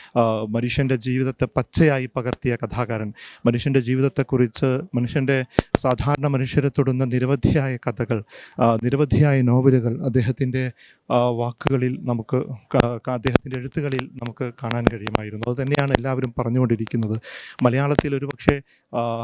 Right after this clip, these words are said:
ഈ കാലത്ത് നമുക്ക്, ആ, എടുത്തു വെക്കാവുന്ന ഏറ്റവും വലിയ കഥാകാരൻ, അല്ലെങ്കിൽ, ആ, മലയാളത്തിലെ, ആ, ഉത്തരാധുനിക, ആ, കഥയെയും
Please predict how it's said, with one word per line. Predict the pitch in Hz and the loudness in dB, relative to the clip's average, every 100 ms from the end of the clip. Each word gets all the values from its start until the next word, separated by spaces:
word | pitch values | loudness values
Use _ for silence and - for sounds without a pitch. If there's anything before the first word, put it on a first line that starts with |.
| 107 - 123 | -10 -10 -8
ഈ | 127 135 | -6 0
കാലത്ത് | 143 139 143 147 131 | 2 2 0 -2 0
നമുക്ക്, | 127 117 143 135 - - - | -2 -2 -2 -2 -8 -6 0
ആ, | 123 104 | 0 2
എടുത്തു | 123 143 - | 0 0 -2
വെക്കാവുന്ന | 139 143 131 123 117 107 | -2 0 -2 -2 -6 -6
ഏറ്റവും | 120 - 135 135 | -8 -2 -2 0
വലിയ | 131 127 139 147 - | 0 0 0 0 -2
കഥാകാരൻ, | 123 - 131 127 113 113 | -6 -4 -2 -4 -4 -6
അല്ലെങ്കിൽ, | 113 113 117 113 - - | -6 -6 -8 -8 -14 -4
ആ, | 110 107 | -2 -2
മലയാളത്തിലെ, | 110 123 127 120 127 127 127 131 117 | -2 -2 -2 -2 -2 -2 -2 -4 -2
ആ, | 117 - 131 120 120 | -4 -6 -6 -4 -6
ഉത്തരാധുനിക, | 127 135 139 143 135 139 127 135 - 127 | -2 0 0 0 -4 -6 -4 -6 -6 -6
ആ, | 120 117 117 113 127 | -6 -8 -10 -4 -2
കഥയെയും | 120 147 143 131 123 | 0 0 0 -2 -6